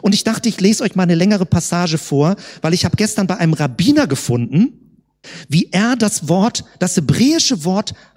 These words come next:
Heiligkeit erklärt. Ich möchte euch ein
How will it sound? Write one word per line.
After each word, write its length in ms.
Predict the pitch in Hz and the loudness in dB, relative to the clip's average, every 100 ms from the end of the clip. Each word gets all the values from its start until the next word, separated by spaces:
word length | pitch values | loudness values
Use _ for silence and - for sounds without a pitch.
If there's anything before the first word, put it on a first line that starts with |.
| - | -6
Heiligkeit 960 | 233 294 320 233 - - - 120 110 - | -2 0 2 0 0 -2 0 0 -2 -2
erklärt. 720 | 139 139 143 135 101 - - _ _ _ _ _ _ - - - | -2 0 0 0 0 -6 -16 _ _ _ _ _ _ -20 -16 -4
Ich 100 | 165 | 0
möchte 240 | 240 247 | 2 0
euch 240 | 262 220 - - | 0 -4 -4 0
ein 240 | 170 160 | 0 0